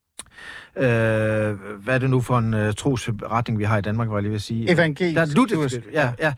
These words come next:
Speaker 2: Ja.
Speaker 1: den lutherske, det er jo det
Speaker 2: Luthersk.
Speaker 1: ord, jeg kunne komme i
Speaker 2: Okay,
Speaker 1: tanke om.
Speaker 2: yes, ja.
Speaker 1: Det der med, at du, du i, i, i den lutherske, øh, kristendom, der skal du helst, øh, arbejde. Du skal yde
Speaker 2: Du skal yde,
Speaker 1: for at kunne nyde.
Speaker 2: for kirken også skal nyde.
Speaker 1: Ja, det ligger dybt i, dybt
Speaker 2: Ja.
Speaker 1: i os, ikke? Du må ikke holde en fest.
Speaker 2: Ja.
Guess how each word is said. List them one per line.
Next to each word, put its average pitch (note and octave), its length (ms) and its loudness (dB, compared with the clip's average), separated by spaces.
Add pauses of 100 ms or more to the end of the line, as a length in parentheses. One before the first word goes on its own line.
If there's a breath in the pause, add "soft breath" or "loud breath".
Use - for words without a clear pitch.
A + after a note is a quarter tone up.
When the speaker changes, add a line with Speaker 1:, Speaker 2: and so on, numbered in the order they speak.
Speaker 2:
Ja. A#2+ 80 0
Speaker 1:
den F3 120 -2
lutherske, G#3 420 -2
det A#2 100 -6
er C#3 40 -4
jo D3 60 -4
det G3 80 0
Speaker 2:
Luthersk. F3 220 2
Speaker 1:
ord, D3 120 4
jeg C3+ 100 0
kunne C3 120 -12
komme B2+ 100 -4
i - 40 -6
Speaker 2:
Okay, - 100 -8
Speaker 1:
tanke D3 100 -6
om. C#3 60 -2
Speaker 2:
yes, - 280 -6
ja. D3+ 100 2
Speaker 1:
Det F#3 80 0
der G3+ 120 2
med, G3 200 0
at E3+ 140 -10
du, E3+ 220 -6 (140)
du F3+ 100 -6 (120)
i, F3+ 100 -8
i, F3 300 -8
i F3 140 -8
den D3+ 160 -2
lutherske, G#3 440 -2
øh, B2 380 -4
kristendom, C3 520 -4
der D#3 80 -4
skal E3 180 -6
du D#3+ 140 -2
helst, - 420 -4 (100)
øh, C3+ 200 -2
arbejde. G#2+ 680 -2
Du B2+ 60 -4
skal D#3 220 -2
yde G3 440 2 (120)
Speaker 2:
Du E3 60 -6
skal - 240 -2
yde, B3+ 380 2
Speaker 1:
for F#3 60 2
at F3 60 -2
kunne F3+ 220 -2
nyde. G#2+ 280 -2
Speaker 2:
for D#3 160 -2
kirken E3 380 -2
også C#3 160 0
skal C3 340 -4
nyde. C#3+ 200 -2
Speaker 1:
Ja, D3 80 -2 (120)
det F3+ 100 0
ligger G#3+ 260 2
dybt G3 220 -2
i, D#3 140 -4
dybt - 160 -10 (100)
Speaker 2:
Ja. D3 100 2
Speaker 1:
i D#3+ 80 0
os, B2+ 100 -4
ikke? D3+ 100 -6
Du E3+ 80 -4
må E3 80 0
ikke F3+ 120 -4
holde F3+ 220 0
en G3+ 80 -8
fest. - 520 -8
Speaker 2:
Ja. B2+ 100 -4